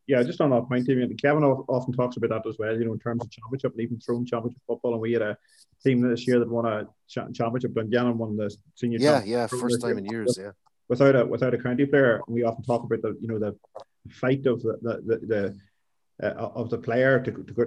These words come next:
Speaker 1: to make it happen. Um, like, you, you, you, you in the past wrote the book about the, the Waterford footballers, and, and often thought about this here about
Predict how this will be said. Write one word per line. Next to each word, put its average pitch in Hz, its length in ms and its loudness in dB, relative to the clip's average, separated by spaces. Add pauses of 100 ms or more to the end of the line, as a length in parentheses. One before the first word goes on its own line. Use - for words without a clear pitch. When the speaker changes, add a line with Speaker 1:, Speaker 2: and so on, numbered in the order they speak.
Speaker 1:
to 117 120 -4
make 117 180 -2
it 101 80 -4
happen. 131 560 -2 (160)
Um, 120 340 -2 (360)
like, 156 280 0 (440)
you, 67 120 -20 (520)
you, 202 640 -2
you, 160 220 -10
you 196 320 -2
in 151 80 2
the 135 80 6
past 139 280 4
wrote 135 120 2
the 127 80 0
book 135 220 0 (120)
about 113 280 0
the, - 200 -4
the 123 80 0
Waterford 123 400 2
footballers, 139 420 0 (360)
and, 127 280 -2
and 123 340 2
often 147 260 2
thought 131 140 2
about 123 140 2
this 120 140 0
here 120 200 4
about 110 220 -2